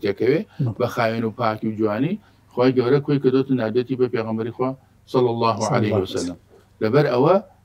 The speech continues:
Speaker 1: کە ئیتر ختمی ئەنبیا هات، یعنی، تۆ هەموو کتێبەکان لەبەردەستایە کە قورئانە خوێنیتەوە، یعنی، تەورات و ئینجیل و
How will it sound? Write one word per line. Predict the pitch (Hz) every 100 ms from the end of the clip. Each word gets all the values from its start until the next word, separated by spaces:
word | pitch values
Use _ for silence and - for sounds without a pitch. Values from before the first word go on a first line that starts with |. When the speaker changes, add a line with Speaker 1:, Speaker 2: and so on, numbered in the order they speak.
| -
Speaker 1:
کە | 113 -
ئیتر | 110 123 110
ختمی | 120 - 117
ئەنبیا | 110 104 107 107 104
هات، | 139 185 196 _ _ _
یعنی، | 110 113 117 -
تۆ | 160 143
هەموو | 147 185
کتێبەکان | - 151 139 165 147
لەبەردەستایە | 139 135 143 113 90 90
کە | 110 110
قورئانە | 123 131 131 120
خوێنیتەوە، | 120 120 123 151 - - - - -
یعنی، | 123
تەورات | 123 127 135 135
و | 131
ئینجیل | 113 107 135
و | 123